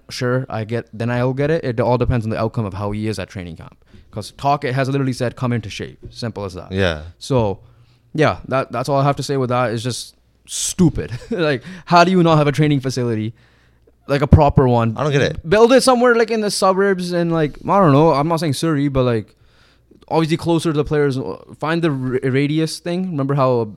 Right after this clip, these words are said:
Speaker 1: Ben Paul slash Ben, not <laughs>
Speaker 2: Yeah.
Speaker 1: we have the Ben pass as
Speaker 2: We
Speaker 1: people.
Speaker 2: have, do we have the Ben pass?
Speaker 1: <laughs>
Speaker 2: We
Speaker 1: But
Speaker 2: know him as Ben.
Speaker 1: But you know how you said, like, for him
Speaker 2: Yeah, they
Speaker 1: to
Speaker 2: had a
Speaker 1: Open Fit
Speaker 2: radius.
Speaker 1: Nation, they
Speaker 2: Yeah.
Speaker 1: had a radius.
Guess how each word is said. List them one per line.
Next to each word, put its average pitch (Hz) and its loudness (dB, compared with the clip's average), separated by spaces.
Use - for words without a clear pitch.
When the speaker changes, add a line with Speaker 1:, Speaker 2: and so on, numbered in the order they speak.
Speaker 1:
Ben 131 -6
Paul 131 2
slash 107 -4
Ben, 113 -4
not 120 -2
<laughs> - -20
Speaker 2:
Yeah. 104 2
Speaker 1:
we 175 6
have 214 8
the 185 2
Ben 160 2
pass 120 -4
as 135 -4
Speaker 2:
We 107 0
Speaker 1:
people. 117 4
Speaker 2:
have, 98 -2
do 104 -2
we 107 2
have 110 2
the 107 0
Ben 104 6
pass? 160 4
Speaker 1:
<laughs> 160 -2
Speaker 2:
We 139 0
Speaker 1:
But 170 4
Speaker 2:
know 160 6
him 147 4
as 120 4
Ben. 85 -2
Speaker 1:
But 160 4
you 175 2
know 185 2
how 185 2
you 180 0
said, 170 0
like, 156 -2
for 143 -4
him 135 0
Speaker 2:
Yeah, 113 6
they 117 4
Speaker 1:
to 113 6
Speaker 2:
had 117 6
a - 6
Speaker 1:
Open 113 4
Fit 117 6
Speaker 2:
radius. 98 2
Speaker 1:
Nation, 135 0
they 127 0
Speaker 2:
Yeah. 95 2
Speaker 1:
had 85 0
a 135 0
radius. 123 -2